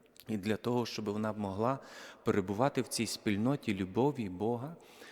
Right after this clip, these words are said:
е, то дав їй розум і вільну волю, щоб людина могла пізнавати і вибирати, тому що любов завжди є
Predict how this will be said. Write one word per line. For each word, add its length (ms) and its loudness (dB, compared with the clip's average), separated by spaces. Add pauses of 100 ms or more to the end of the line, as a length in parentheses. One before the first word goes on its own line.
(120)
е, 120 -2
то 160 -2
дав 280 0
їй 180 2
розум 460 4
і 100 2
вільну 360 4
волю, 380 4
щоб 280 -6
людина 380 -4
могла 280 -2
пізнавати 680 -2
і 120 -2
вибирати, 800 -2
тому 220 -2
що 220 0
любов 520 4 (320)
завжди 440 0
є 140 2